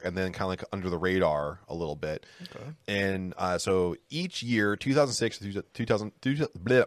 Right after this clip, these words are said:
Speaker 1: two thousand twenty-one, have three movies. So we're each gonna pick one, and we're gonna duke it out a little bit here, see who has the better, better picks.
Speaker 2: Okay.
Speaker 1: So if we look through here real quick, two thousand sixteen has Terrifier, Train to Busan, Don't Breathe.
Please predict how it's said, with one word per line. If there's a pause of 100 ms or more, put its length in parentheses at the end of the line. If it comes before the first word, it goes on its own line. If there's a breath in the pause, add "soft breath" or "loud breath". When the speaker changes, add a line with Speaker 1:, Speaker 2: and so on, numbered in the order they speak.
Speaker 1:
two
thousand
twenty-one,
have
three
movies. (300 soft breath)
So
we're
each
gonna
pick
one,
and
we're
gonna
duke
it
out
a
little
bit
here,
see
who
has
the
better, (120)
better
picks. (140)
Speaker 2:
Okay. (400 soft breath)
Speaker 1:
So
if
we
look
through
here
real
quick,
two
thousand
sixteen
has
Terrifier,
Train
to
Busan,
Don't
Breathe.